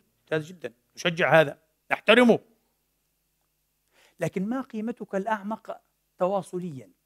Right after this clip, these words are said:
في العلاقة مع الآخرين، مع زوجتك، مع زملائك، مع أصدقائك،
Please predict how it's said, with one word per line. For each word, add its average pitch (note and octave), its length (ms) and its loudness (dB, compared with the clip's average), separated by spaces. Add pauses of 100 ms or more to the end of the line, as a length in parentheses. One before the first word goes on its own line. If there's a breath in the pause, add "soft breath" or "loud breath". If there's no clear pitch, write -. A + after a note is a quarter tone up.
(120)
في - 60 -20
العلاقة D#3+ 360 0
مع C#3+ 120 0
الآخرين، B2+ 520 -2 (500)
مع C#3 100 -2
زوجتك، C3 600 -8
مع B2 100 -10
زملائك، C3+ 540 -6
مع B2+ 100 -6
أصدقائك، B2+ 560 -4